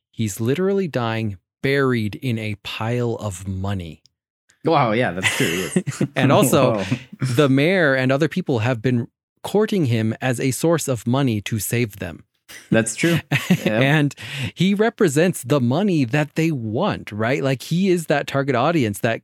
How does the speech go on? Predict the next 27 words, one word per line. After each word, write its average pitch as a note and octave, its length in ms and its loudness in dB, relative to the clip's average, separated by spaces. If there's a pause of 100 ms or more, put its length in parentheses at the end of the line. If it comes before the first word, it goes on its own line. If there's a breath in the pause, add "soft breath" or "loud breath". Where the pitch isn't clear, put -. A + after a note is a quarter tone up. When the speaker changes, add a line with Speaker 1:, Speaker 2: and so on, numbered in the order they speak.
(120)
Speaker 1:
child C3+ 360 0
audience B2+ 460 0
that C#3+ 240 -2 (260)
is D3+ 160 0
only F#3+ 260 2
courted D3+ 340 0
to C#3+ 120 0
get C#3 200 0
money, A2+ 380 -2
and A2+ 280 -2
it A#2+ 60 -6
doesn't D3+ 200 0
really B2+ 140 0
matter A2+ 260 0
how, F#2 360 -6
whether G2 300 -4
through G2+ 180 -8
violence A2+ 560 -2
or G#2 220 -6
through G2 160 -10
kitty C3+ 260 -2
things. F2+ 340 -8 (240 loud breath)
The C#3 100 -2
kitty A#3+ 200 0
things D#3+ 260 2
didn't B2+ 240 0
work, A2 300 -4